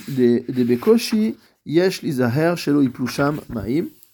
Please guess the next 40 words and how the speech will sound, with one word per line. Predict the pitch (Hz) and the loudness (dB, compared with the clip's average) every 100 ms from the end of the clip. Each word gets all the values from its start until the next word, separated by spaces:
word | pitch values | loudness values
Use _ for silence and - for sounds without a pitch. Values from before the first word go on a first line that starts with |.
| - - - _ | -20 -20 -20 _
parce | - 117 - | -4 -2 4
que | 156 180 - | 4 4 2
il | |
faudra, | 135 127 120 - | -2 0 0 -2
ce | - | -6
sera | 123 - - | -8 -8 -4
difficile | 123 156 147 - 175 | -4 -4 -6 -4 0
de | 139 | 0
faire | - 131 | 2 0
attention | 117 117 117 208 220 - - - - - | 0 -4 -6 -2 -2 -4 -16 -20 -20 -8
à | 131 | -6
ce | 135 | -2
que | - 165 165 | 2 4 2
de | 131 | 0
l'eau | 127 147 | 2 2
ne | 127 | 0
tombe | 113 110 | -4 -8
pas | 107 123 135 - _ | -4 -2 -2 -6 _
au | - | -12
sol. | 120 - 82 - _ _ _ _ | -10 -8 -10 -12 _ _ _ _
Mishnah | - 147 | -4 0
Berurah | 156 160 | 2 2
Seif | 160 147 | 2 -2
Katan | 135 131 | 0 0
Lamel, | 123 117 127 165 170 | 0 0 0 0 0
Velachen | 147 135 151 143 | 0 -2 -2 -2
Tov | 147 143 | 0 0
Leachmir, | 123 117 117 139 170 | 0 -4 -4 -4 -4
c'est | - | -6
pourquoi | 127 120 156 | -8 -2 0
il | |
faudra | 131 123 123 | 0 0 0
être | 120 104 _ _ | 0 -4 _ _
strict. | - - - 220 - - _ _ _ _ | -20 -6 -2 -2 -2 -20 _ _ _ _
Katav | - 123 202 196 | -6 2 4 4
Ataz, | 139 139 147 214 226 | 2 0 2 0 -4
le | 123 | -4
Taz | 151 165 | -2 0
a | 160 | 0
écrit, | 139 - 98 | -4 -6 -12